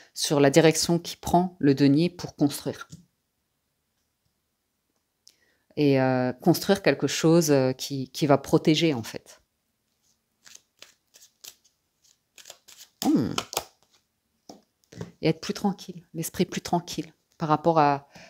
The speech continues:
ce cinq de bâton qu'on a vu précédemment. Ouais, il y a quelque,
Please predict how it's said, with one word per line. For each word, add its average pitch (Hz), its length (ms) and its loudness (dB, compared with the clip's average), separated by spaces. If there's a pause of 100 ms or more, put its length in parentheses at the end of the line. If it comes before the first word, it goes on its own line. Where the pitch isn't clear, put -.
ce - 120 -8
cinq 170 220 2
de 160 80 2
bâton 156 360 -2
qu'on 165 160 -4
a 151 80 2
vu 156 140 -8
précédemment. 143 720 -6 (920)
Ouais, 156 80 0
il - 20 4
y - 20 4
a 143 40 0
quelque, - 240 -6